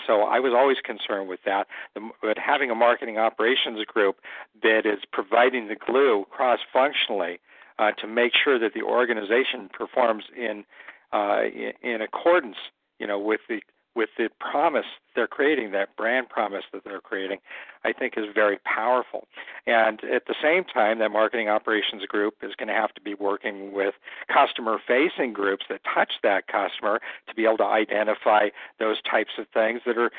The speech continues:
making it hard for a customer to do business with us and remove those hassles.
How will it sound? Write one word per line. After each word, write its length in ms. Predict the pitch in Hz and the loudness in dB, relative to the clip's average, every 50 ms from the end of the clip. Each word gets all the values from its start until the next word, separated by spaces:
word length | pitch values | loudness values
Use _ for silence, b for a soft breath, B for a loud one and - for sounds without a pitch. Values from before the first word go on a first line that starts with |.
| B B B _ | B B B _
making 340 | 127 131 127 - 147 139 | 0 0 2 2 0 2
it 80 | 135 131 | 2 0
hard 420 | - - - 151 175 208 202 135 - - - | 2 4 4 6 6 6 4 2 0 -6 -6
for 160 | - 110 101 | -4 -2 -2
a 60 | 101 - | -2 0
customer 420 | - 110 101 90 - - 107 95 | 0 -2 -2 -2 -4 -4 -6 -6
to 120 | 90 95 | -6 -6
do 140 | - 101 95 90 | -4 -4 -6 -4
business 400 | - 98 90 - - 101 90 - - - | -4 -6 -8 -6 -8 -10 -12 -10 -10 -10
with 160 | - - - | -8 -4 -4
us 160 | 98 98 - - - | -4 -4 -4 -8 -14
and 120 | 98 95 95 | -16 -14 -14
remove 300 | 95 92 101 110 117 - - | -14 -8 -6 -6 -6 -2 -2
those 180 | 98 98 95 | -2 -2 0
hassles. 500 | - 110 113 113 113 - - - - - | -2 -2 -2 -2 -4 -6 -12 -20 -20 -20